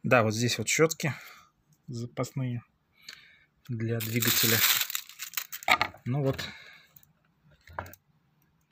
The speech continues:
само устройство. Вот эта вот вырубная штука. Не помню, как это называется. Матрица Пуансона, что ли, что-то такое.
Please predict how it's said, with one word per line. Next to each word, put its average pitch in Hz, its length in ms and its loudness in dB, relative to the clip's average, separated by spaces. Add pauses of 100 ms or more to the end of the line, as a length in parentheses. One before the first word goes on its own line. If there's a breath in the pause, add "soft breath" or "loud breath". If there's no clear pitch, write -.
(140)
само 120 380 0
устройство. 120 600 -4 (3250 loud breath)
Вот 110 180 -4
эта 117 180 -6
вот 110 160 -6
вырубная 107 600 0 (1080 loud breath)
штука. - 480 -4 (560 loud breath)
Не 113 80 -2
помню, 107 300 0
как - 200 -10
это - 120 -4
называется. 110 500 -2
Матрица 110 580 -4
Пуансона, 113 520 -6
что - 180 -8
ли, 95 140 -10
что-то 110 320 -14
такое. 107 420 -8